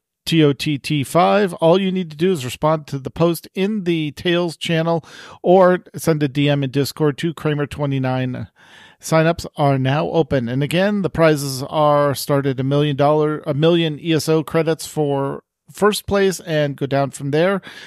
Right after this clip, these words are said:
Uh, they will adjust the prize list if they get more than six contestants in. And M F N is currently on the break for the holidays. It will resume on January fifth. However,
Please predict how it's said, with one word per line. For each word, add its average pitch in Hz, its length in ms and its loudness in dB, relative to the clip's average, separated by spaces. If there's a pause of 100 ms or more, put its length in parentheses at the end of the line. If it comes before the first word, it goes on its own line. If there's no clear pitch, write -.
(200)
Uh, 160 160 6
they 160 180 4
will 196 240 6
adjust 202 300 2
the 180 80 -4
prize 185 340 2
list 185 240 -2
if 143 120 -6
they 147 160 0
get 143 180 -2
more 147 240 -2
than 165 200 -6
six - 320 -10
contestants 151 800 -4
in. 202 480 -6 (720)
And 180 420 4
M 151 180 2
F 135 120 -2
N 151 140 2
is 131 120 -2
currently 143 340 -2
on 135 100 2
the 127 60 -4
break 139 260 -2
for 139 120 -6
the 123 100 -4
holidays. 190 520 -2
It 160 60 -10
will 127 140 -10
resume 131 520 -4
on 135 280 -4
January 123 440 -4
fifth. - 480 -2 (280)
However, 190 580 2